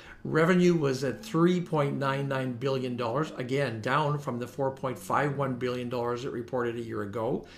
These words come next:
Expected earnings were four point zero five billion. The company said that it continues to expect fiscal twenty twenty-three earnings to be a flat to slightly negative year over year, and it did retain its quarterly dividend of seventy-nine cents a share.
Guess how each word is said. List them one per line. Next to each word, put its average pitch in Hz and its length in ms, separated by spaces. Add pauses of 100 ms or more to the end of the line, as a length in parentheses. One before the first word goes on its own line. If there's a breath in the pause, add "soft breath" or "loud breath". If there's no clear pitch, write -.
(120 loud breath)
Expected 151 580
earnings 139 340
were 123 120
four 131 260
point 123 300
zero 120 240
five 135 440
billion. 123 420 (240 loud breath)
The - 60
company - 240
said 170 260
that 151 120
it 143 120
continues 165 480
to 185 120
expect 139 400
fiscal 170 460
twenty 151 340
twenty-three 143 680
earnings 135 300
to 135 140
be 131 220
a 104 80
flat - 500 (360 loud breath)
to - 100
slightly 139 560
negative 139 480
year 131 240
over 123 260
year, 127 380 (320 loud breath)
and 151 120
it 135 140
did 160 180
retain 156 540
its 143 260
quarterly 170 400
dividend 143 460
of 120 320
seventy-nine 123 540
cents 101 280
a 104 60
share. - 460